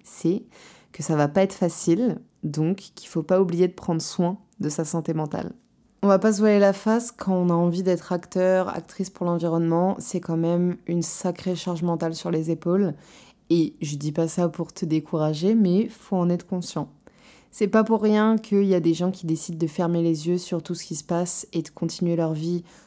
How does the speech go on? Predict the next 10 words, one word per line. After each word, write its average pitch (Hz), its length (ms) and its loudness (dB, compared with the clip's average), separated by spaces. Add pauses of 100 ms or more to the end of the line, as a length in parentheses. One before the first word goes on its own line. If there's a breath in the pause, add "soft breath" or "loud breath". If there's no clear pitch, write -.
(140 soft breath)
tranquillou, 190 840 0
sans 185 300 0
remettre 185 320 2
leur 180 140 2
consommation 185 880 0 (100)
ou 185 100 2
leurs 175 180 4
privilèges 170 720 0 (100)
en 147 100 -2
question. 165 480 -4